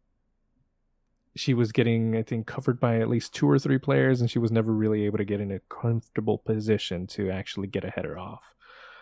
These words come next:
Um, but aside from that, I don't think that France is a very convincing side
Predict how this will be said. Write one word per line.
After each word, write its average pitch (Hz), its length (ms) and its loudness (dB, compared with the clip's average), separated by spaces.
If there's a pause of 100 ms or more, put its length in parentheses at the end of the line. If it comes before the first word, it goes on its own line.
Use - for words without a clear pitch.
(200)
Um, 110 400 0 (600)
but - 180 -2 (1300)
aside 156 320 -4
from 147 160 2
that, 117 300 0 (460)
I 151 180 2
don't 175 180 6
think 143 140 2
that 131 160 6
France 123 300 2
is 117 100 0
a 117 60 2
very 113 280 6
convincing 107 480 -2
side 104 480 -4